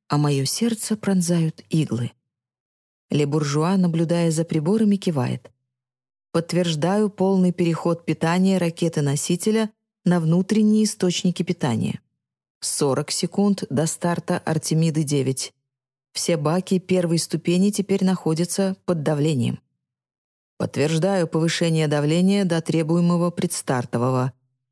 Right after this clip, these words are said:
говорит Ле Буржуа, командир нашего корабля и он же французский священник в нашей крошечной часовне,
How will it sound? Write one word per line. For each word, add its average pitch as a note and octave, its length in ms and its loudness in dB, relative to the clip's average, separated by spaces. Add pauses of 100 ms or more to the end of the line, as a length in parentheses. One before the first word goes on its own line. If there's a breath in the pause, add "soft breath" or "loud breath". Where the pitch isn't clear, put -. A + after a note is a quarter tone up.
(120)
говорит F#3 540 0
Ле F3+ 100 2
Буржуа, F3 600 -2 (180)
командир D#3+ 520 2
нашего C3+ 380 -2
корабля C#3 500 0
и E3+ 160 0
он C#3 280 0
же G#3+ 200 0 (300 soft breath)
французский F#3 680 0
священник F3 720 0
в E3 40 0
нашей E3+ 260 0
крошечной D#3+ 560 -2
часовне, A2 640 -4